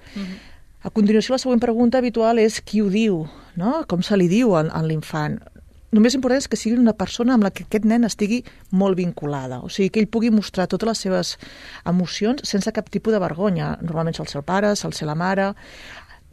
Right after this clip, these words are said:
Speaker 2: També s'aconsella que sigui en un ambient conegut pel nen, és dir, si això és a casa, en el menjador, en aquell sofà, o en la seva habitació, o en l'habitació dels pares, doncs perquè ell es pugui sentir en un lloc que se sent segur, no? I que
Speaker 1: Mhm.
Speaker 2: pugui plorar i pugui expressar molt aquestes emocions.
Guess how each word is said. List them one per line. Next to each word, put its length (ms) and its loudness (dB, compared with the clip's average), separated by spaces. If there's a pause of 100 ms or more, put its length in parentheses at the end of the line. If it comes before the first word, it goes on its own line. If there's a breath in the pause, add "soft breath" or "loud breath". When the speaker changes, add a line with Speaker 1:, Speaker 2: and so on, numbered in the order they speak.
Speaker 2:
També 240 6
s'aconsella 500 0
que 100 -2
sigui 260 2
en 60 6
un 120 4
ambient 400 2
conegut 400 0
pel 200 -2
nen, 260 -2
és 140 -6
dir, 120 -4
si 100 -8
això 160 -6
és 80 -4
a 80 -8
casa, 560 0 (340 loud breath)
en 140 -4
el 80 -6
menjador, 560 0
en 60 -2
aquell 180 -6
sofà, 460 -2
o 100 0
en 60 0
la 80 -2
seva 180 -2
habitació, 560 0
o 60 4
en 60 0
l'habitació 360 -4
dels 180 -6
pares, 400 -2
doncs 160 -6
perquè 180 -4
ell 80 0
es 80 -2
pugui 180 -2
sentir 320 0
en 60 4
un 120 2
lloc 240 0 (380 loud breath)
que 80 -6
se 100 -2
sent 220 -2
segur, 400 -2
no? 160 -2
I 100 0
que 80 2
Speaker 1:
Mhm. 80 -4
Speaker 2:
pugui 200 2
plorar 360 2
i 60 -2
pugui 180 -2
expressar 640 -4 (400 loud breath)
molt 200 2
aquestes 320 -4
emocions. 720 -6